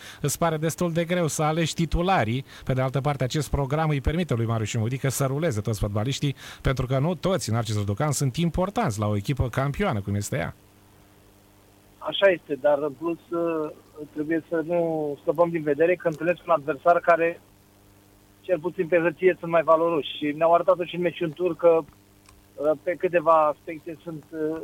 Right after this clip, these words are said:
Speaker 2: sunt superiori. Și în condițiile astea, orice, orice gram de valoare, uh, ajută la, la îndeplinirea obiectivului, mai ales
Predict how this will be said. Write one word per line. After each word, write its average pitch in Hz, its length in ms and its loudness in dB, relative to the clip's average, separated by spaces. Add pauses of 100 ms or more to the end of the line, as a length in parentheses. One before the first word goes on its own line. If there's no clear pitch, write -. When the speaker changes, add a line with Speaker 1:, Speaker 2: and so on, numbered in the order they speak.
(140)
Speaker 2:
sunt 190 120 -8
superiori. 180 540 2
Și - 180 -16
în - 140 -20
condițiile 190 420 2
astea, 185 300 4
orice, 165 720 0 (920)
orice 185 280 0
gram 185 280 6
de 165 100 2
valoare, 175 640 4
uh, 165 840 -10 (180)
ajută 160 300 -6
la, 143 440 2 (500)
la 143 480 2 (180)
îndeplinirea 165 540 4
obiectivului, 139 720 -2
mai 147 120 0
ales 151 140 0